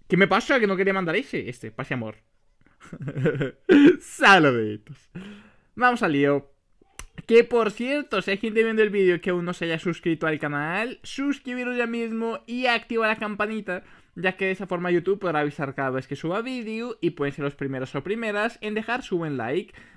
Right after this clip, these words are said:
Así que, hermano, ya sabéis, suscribiros y ser felices. Sí. Vale, vamos al lío. Pa, para, para. A ver, chicos, se unen tres personas.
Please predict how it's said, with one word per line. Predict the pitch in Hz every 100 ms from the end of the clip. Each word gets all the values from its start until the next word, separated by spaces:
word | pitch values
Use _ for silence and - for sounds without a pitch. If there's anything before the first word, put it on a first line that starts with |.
| -
Así | 135
que, | 135
hermano, | 139 143 175
ya | 156
sabéis, | - 151 185
suscribiros | - 156 - 139 156 202 220 -
y | 127
ser | 120 123
felices. | 180 214 202 160 127 123 -
Sí. | 339 277 226 208 202 156 - - _ _ _ _
Vale, | 117 117 131 165 226 - _ _ -
vamos | 123 123 123 123 135 -
al | 175 196
lío. | 185 208 202 196 185 190 185 180
Pa, | 208
para, | 143 135
para. | 120 123 120 _ _ _ _ _ - -
A | 135
ver, | 135 120
chicos, | - 156 120 110 110
se | - 160
unen | 175 135 110 110 117
tres | - 190 190
personas. | - 147 - 113 113 113 117 -